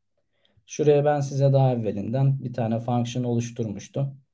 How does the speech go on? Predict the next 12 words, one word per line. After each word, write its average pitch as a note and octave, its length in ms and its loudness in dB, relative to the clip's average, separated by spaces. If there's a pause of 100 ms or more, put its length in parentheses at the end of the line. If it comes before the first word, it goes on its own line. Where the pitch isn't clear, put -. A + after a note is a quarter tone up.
(440)
Function'lar C3 680 2
bu C#3 120 6
arada A#2+ 200 4
hiç C3 220 -2
A B2 180 2
W A#2+ 340 4
S A#2 80 -2
sem B2+ 260 -2
kullanmadıysanız B2 1200 0
şöyle A#2 460 2
bir, C#3+ 180 2 (580)
e, G2+ 680 2